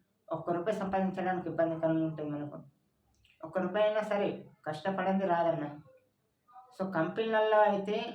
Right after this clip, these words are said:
ప్రతి ఒక్కళ్ళకు నెలకింత శాలరీ అని ఉంటది. వాళ్ళకి వచ్చే శాలరీ కన్నా వాళ్ళు చేసే టైమింగ్స్ ఎక్కువ ఉంది. మార్నింగ్ వస్తారు, ఈవినింగ్ పోతారు, మొత్తం కంపెనీలోనే వర్క్ చేస్తూ ఉంటారు.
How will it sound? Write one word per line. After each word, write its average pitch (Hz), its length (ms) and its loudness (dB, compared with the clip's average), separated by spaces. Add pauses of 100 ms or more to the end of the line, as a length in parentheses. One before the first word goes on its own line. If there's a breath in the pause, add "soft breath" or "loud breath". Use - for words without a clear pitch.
(140)
ప్రతి 196 220 -4
ఒక్కళ్ళకు 196 340 -2
నెలకింత 190 480 2 (100)
శాలరీ 190 680 2
అని 165 120 -4
ఉంటది. 175 520 -2 (300 loud breath)
వాళ్ళకి 185 240 2
వచ్చే 196 240 0
శాలరీ 214 380 2
కన్నా 214 280 0
వాళ్ళు 196 300 -2
చేసే 202 340 -2
టైమింగ్స్ 190 420 0
ఎక్కువ 202 220 -2
ఉంది. 139 260 -4 (460)
మార్నింగ్ 202 320 2
వస్తారు, 208 260 0
ఈవినింగ్ 196 360 0
పోతారు, 190 300 0 (380)
మొత్తం 196 440 -6
కంపెనీలోనే 196 460 2
వర్క్ 190 340 0
చేస్తూ 196 200 -2
ఉంటారు. 190 380 -2